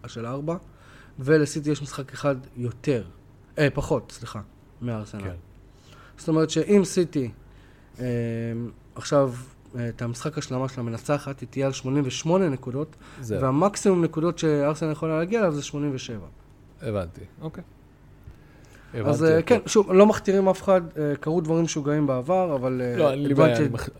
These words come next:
Speaker 2: אני מכתיר, כאילו.
Speaker 1: <laughs> אוקיי.
Speaker 2: <laughs>
Speaker 1: אה, אבל
Speaker 2: לא,
Speaker 1: ארסנל,
Speaker 2: סתם,
Speaker 1: אה,
Speaker 2: סתם כי, סתם כי, כאילו, let's face it, ארסנל... אתה ראית את ארסנל מול ברייטון.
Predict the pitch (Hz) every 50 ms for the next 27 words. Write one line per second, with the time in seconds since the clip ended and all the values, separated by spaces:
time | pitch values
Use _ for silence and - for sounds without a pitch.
0 | 110 120 113 117 113 104 - - - 101 90 90 87 - - - 90 87 87 -
1 | 143 139 - - - - - 175 139 214 220 - - - - 156 147 - - -
2 | 123 127 - - - - - - - - - - - 147 147 143 143 143 143 139
3 | 143 143 147 143 - - 156 156 160 170 175 214 247 262 339 285 247 202 170 160
4 | 156 156 151 147 143 139 139 - 151 160 175 185 - - 214 214 214 208 208 208
5 | 202 185 165 - - 170 175 180 - 208 196 - - 175 151 151 - 185 185 180
6 | 180 190 185 180 180 180 175 175 175 - - 247 302 285 - 165 135 - - 123
7 | 127 127 - 160 151 156 156 156 156 156 156 160 151 151 - - - - - -
8 | - - - - - - - - - - - - - 135 - 135 117 127 160 -
9 | 247 - 165 156 143 139 - 147 135 131 123 120 117 117 120 120 120 117 107 90
10 | 110 131 151 170 160 151 - 104 90 87